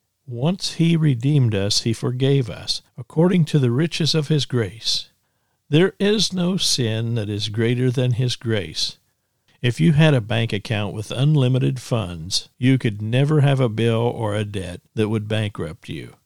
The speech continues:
Don't let the devil tell you that your sins have been so bad that God no longer loves you or will not forgive you. You tell Satan that your sins are forgiven by the blood of Jesus,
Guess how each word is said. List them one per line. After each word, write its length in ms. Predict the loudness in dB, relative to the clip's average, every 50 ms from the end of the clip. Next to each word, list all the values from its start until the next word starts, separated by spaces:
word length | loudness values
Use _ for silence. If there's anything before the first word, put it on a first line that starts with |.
| _ _ _ _ _ _ _ _ _
Don't 220 | 2 2 4 2 0
let 200 | -2 -2 -2 -4
the 100 | -6 -6
devil 340 | -4 -4 -4 -4 -4 -6
tell 300 | -8 -8 -6 -6 -4 -4
you 240 | -4 -4 -4 -4 -4
that 200 | -4 -6 -8 -8
your 160 | -8 -8 -6
sins 520 | -6 -6 -4 -4 -2 -2 -2 -2 -2 -2 -4
have 160 | -4 -6 -8
been 240 | -8 -8 -6 -6 -4
so 280 | -2 -2 0 0 -2
bad 500 | -2 -2 -4 -6 -6 -8 -10 -12 -12 -14 -16 _ -8
that 160 | -6 -6 -4
God 340 | -2 0 0 0 0 0 -2
no 120 | -2 -2
longer 400 | 0 0 0 0 0 0 0 -2
loves 360 | -2 -2 -2 -4 -6 -8 -8
you 280 | -8 -6 -6 -6 -8 -10 -12 _ _ _
or 240 | 0 2 2 2 2
will 220 | 0 -2 -2 -2
not 320 | -2 -2 -2 -2 -2 -4 -6
forgive 460 | -8 -8 -4 0 0 0 0 -2 -4
you. 180 | -10 -12 -14 -16 -20 _ _ _ _ _ _ _ _ _ _ _
You 200 | 2 2 2 2
tell 320 | 2 0 2 2 2 0
Satan 680 | -2 0 0 2 2 0 0 -2 -6 -6 -6 -8 -10 -12 _ _
that 160 | -6 -6 -4
your 200 | -2 0 0 0
sins 480 | 0 0 0 2 4 4 6 6 4 4
are 120 | 2 0
forgiven 600 | -2 -4 -6 -4 -2 -2 0 0 0 0 0 0
by 120 | -2 -2 -2
the 120 | -2 -4
blood 500 | -4 -6 -4 -2 -2 -2 -2 -2 -6 -6 -6
of 200 | -6 -6 -6 -6
Jesus, 680 | -4 -2 -2 -2 -2 -2 -4 -6 -8 -8 -10 -10 -10